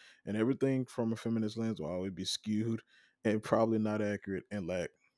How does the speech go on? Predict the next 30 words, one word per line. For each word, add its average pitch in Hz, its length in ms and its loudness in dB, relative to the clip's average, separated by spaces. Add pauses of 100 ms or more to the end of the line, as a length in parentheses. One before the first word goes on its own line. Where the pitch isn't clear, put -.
(200)
any 107 160 2
type 104 280 0
of, 87 220 -6 (680)
uh, 55 380 -6
truth 151 440 0
or 95 140 0
accountability. 98 680 -2
But 120 140 6
anyway, 127 260 4 (1040)
the 131 280 8
movie 160 260 10
goofed 135 340 4
by 117 140 4
the 104 220 0
end. 85 160 -4 (260)
I 101 100 2
would 113 200 4
still 143 260 4
say 127 180 4
go 110 160 2
see 95 240 -2
it. 95 60 0
It's 104 120 -4
only 107 140 0
two 113 240 0
hours 107 300 0
and, 90 100 -4
like, 80 140 -8
two 117 160 -4
minutes. 92 400 -4